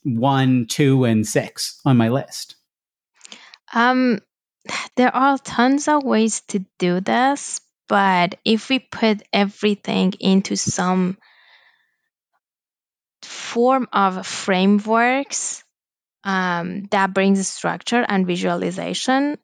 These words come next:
Speaker 2: to the process, then it's so much easier to talk about. So, for example, if you go to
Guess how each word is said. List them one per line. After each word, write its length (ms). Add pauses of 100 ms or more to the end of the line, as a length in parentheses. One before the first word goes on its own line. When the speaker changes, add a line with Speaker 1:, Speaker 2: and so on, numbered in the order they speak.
Speaker 2:
to 100
the 100
process, 800
then 220
it's 240
so 480
much 400
easier 420
to 160
talk 380
about. 340
So, 300 (960)
for 80
example, 480
if 200
you 120
go 480 (420)
to 400